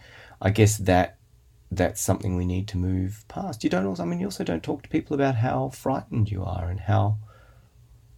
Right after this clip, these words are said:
you know, how difficult it can be emotionally, you know, and I think we need to start both talking about that and recognising that people don't necessarily say the smartest things or behave the best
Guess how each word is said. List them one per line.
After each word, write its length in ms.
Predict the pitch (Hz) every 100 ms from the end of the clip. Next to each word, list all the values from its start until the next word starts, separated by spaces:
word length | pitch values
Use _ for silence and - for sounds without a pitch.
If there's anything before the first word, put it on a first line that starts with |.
| _
you 100 | -
know, 320 | 117 107 104 107 -
how 400 | - 113 113 110
difficult 560 | 107 107 107 107 110 107
it 80 |
can 160 | 104 101
be 400 | 101 104 104 104 - - -
emotionally, 640 | 101 101 - - 104 107 104
you 60 |
know, 80 | 95
and 100 | 95
I 40 | 107
think 200 | 120 110
we 80 |
need 240 | 113 117 123
to 100 | -
start 380 | - 107 - - - - -
both 240 | 107 107
talking 380 | - 123 110 107
about 240 | 87 85
that 180 | 76 76
and 300 | 87 87 92 - - - -
recognising 800 | 98 107 107 - 92 85 82 85
that 160 | 80 -
people 240 | 95 92
don't 220 | 85 82
necessarily 760 | 113 - - - 85 82 82 95
say 560 | - - - - 87 90
the 120 | 87
smartest 440 | - 82 80 -
things 240 | - 80 82
or 80 |
behave 460 | 73 73 80 82 78
the 80 | -
best 460 | 80 85 - -